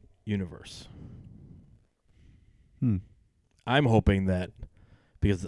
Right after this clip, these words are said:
Speaker 1: I guess apparently the Joker's older than Bruce Wayne, right? That they're part of the same thing.
Speaker 2: What do you mean, like, an actual, like,
Speaker 1: So
Speaker 2: age in
Speaker 1: there's
Speaker 2: the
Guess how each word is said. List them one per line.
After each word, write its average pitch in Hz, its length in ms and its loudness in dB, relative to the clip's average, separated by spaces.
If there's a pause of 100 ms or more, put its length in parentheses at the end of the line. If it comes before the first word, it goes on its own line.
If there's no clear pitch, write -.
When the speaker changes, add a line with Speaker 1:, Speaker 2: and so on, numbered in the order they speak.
Speaker 1:
I 107 40 -10
guess 98 240 -6
apparently 101 400 0 (160)
the 113 100 0
Joker's 107 440 4
older 98 300 2
than 90 300 -6 (280)
Bruce 98 260 0
Wayne, 90 200 -8
right? 95 220 -4 (1700)
That - 160 -6
they're 95 120 -2
part 98 240 0
of 87 80 -6
the 90 60 -6
same 87 460 -4 (120)
thing. 87 300 -4 (1300)
Speaker 2:
What - 60 -12
do 110 60 2
you 107 40 4
mean, 101 180 4
like, 92 180 0
an 95 100 0
actual, 95 440 0 (320)
like, - 260 -6
Speaker 1:
So 117 100 6
Speaker 2:
age 101 100 6
in 110 40 6
Speaker 1:
there's 104 180 6
Speaker 2:
the 98 40 0